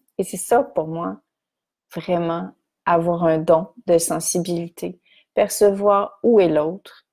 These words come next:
et ne pas bousculer l'autre, mais l'amener là où son âme voulait qu'elle soit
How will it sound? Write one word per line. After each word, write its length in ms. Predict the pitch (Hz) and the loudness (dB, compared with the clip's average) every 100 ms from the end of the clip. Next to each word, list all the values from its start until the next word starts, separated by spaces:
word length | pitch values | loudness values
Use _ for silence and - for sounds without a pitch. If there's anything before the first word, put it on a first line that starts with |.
| - | -6
et 100 | 185 | -6
ne 160 | 175 | -6
pas 240 | 175 220 220 | -4 0 0
bousculer 920 | 185 202 - - - 220 208 208 208 | 0 -2 -4 -10 -2 0 2 4 4
l'autre, 680 | 202 185 180 202 269 - - - | 2 2 4 2 -2 -8 -20 -4
mais 200 | 190 185 | 2 4
l'amener 800 | 180 175 170 180 196 220 285 285 _ _ _ _ - | 4 2 -2 -4 0 2 0 -4 _ _ _ _ -2
là 400 | 208 240 240 - | 4 6 6 2
où 160 | 226 226 | 0 0
son 360 | - 175 175 | -2 -4 -2
âme 280 | 180 196 208 | -4 -2 -4
voulait 360 | 185 185 180 180 | -4 -4 -4 -4
qu'elle 140 | 180 | -8
soit 340 | - 180 185 | -4 -2 -2